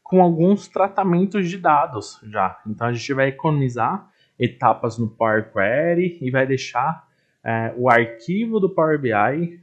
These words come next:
mais, mais leve. Então perceba, por exemplo, aqui a gente tem a coluna Style, tá? Que é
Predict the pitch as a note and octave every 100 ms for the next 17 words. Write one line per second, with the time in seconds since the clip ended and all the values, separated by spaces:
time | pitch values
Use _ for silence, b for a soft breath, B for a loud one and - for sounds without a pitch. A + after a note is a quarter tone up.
0 | _ - A#2+ A#2 A#2+ A#2+ A#2+ A#2+ A2+ -
1 | - - - _ _ _ _ - A#2+ A2
2 | A#2+ B2 A2+ G2+ G2 F#2+ F#2 F#2 _ _
3 | E3+ E3+ F3 F3 D#3+ E3 D#3 D3 C3 B2+
4 | A#2 C3 B2+ C3+ C#3+ C3+ B2+ D3+ b b
5 | b b A#2 - C3 A#2+ B2 C3 C#3+ -
6 | - A#2+ A#2 G#2+ F2+ F#2+ - _ - G#2
7 | C#3 - _ - G2 G2+ G2 F2+ F2